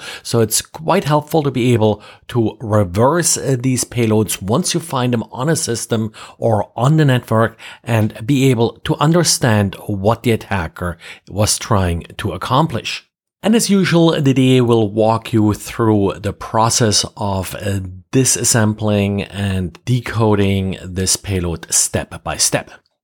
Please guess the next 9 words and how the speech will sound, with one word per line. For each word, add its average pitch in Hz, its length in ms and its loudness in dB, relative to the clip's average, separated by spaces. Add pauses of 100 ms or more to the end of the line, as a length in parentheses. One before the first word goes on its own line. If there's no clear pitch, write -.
(1400)
And 165 120 4
websites 131 720 0
hosting 135 1040 0
Emotet 180 480 2
malware 95 640 2
are 101 160 -4
apparently 185 480 -2
currently 143 640 -2 (520)
being 165 560 2